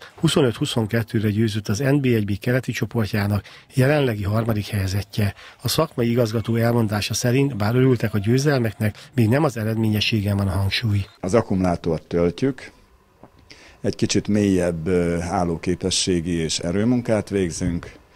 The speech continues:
Speaker 2: Egyrésztről most már megismertük a játékosokat, és azokat a műtött térdeket talán lehet, és fontos, hogy mélyebben terheljük. Jelenleg a formába hozásnak azon fázisában vagyunk, hogy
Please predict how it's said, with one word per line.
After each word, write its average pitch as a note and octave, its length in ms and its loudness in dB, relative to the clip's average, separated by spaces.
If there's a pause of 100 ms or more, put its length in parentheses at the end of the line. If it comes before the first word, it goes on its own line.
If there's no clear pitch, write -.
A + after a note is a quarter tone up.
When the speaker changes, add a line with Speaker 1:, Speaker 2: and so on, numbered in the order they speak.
(500)
Speaker 2:
Egyrésztről F#2 580 0
most E2+ 220 -2
már F2 120 -2
megismertük E2 600 -4
a E2+ 40 -4
játékosokat, E2 920 -4
és D#2+ 180 -4
azokat D#2+ 460 -6
a E2 60 -4
műtött E2+ 420 -4
térdeket D#2+ 760 -6 (260)
talán E2 320 -4
lehet, D2+ 300 -6 (100)
és - 300 -10
fontos, E2+ 400 -8
hogy D#2 180 -6
mélyebben G#2+ 540 -2
terheljük. E2+ 600 -4 (420)
Jelenleg E2+ 480 -2
a D#2+ 60 -4
formába D#2+ 520 -4
hozásnak D#2 640 -6
azon D#2+ 280 -10
fázisában D#2 680 -6
vagyunk, E2 360 -4
hogy D#2 380 -8